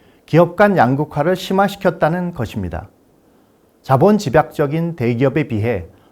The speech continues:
노동 집약적 중소기업은 노동시장의 경직성에 훨씬 큰 부정적 영향을 받을 수 있고 그 결과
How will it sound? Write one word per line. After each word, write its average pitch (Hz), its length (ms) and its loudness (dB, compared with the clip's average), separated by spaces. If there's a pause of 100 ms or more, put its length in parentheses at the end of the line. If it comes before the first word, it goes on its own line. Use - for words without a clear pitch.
(120)
노동 170 340 0
집약적 156 800 -4
중소기업은 131 880 0 (460)
노동시장의 185 760 0
경직성에 139 800 -4 (180)
훨씬 220 560 -2 (100)
큰 214 320 -4
부정적 147 540 -2
영향을 127 320 -2
받을 107 300 -4
수 165 360 -8
있고 104 540 -6 (340)
그 190 220 2
결과 151 560 4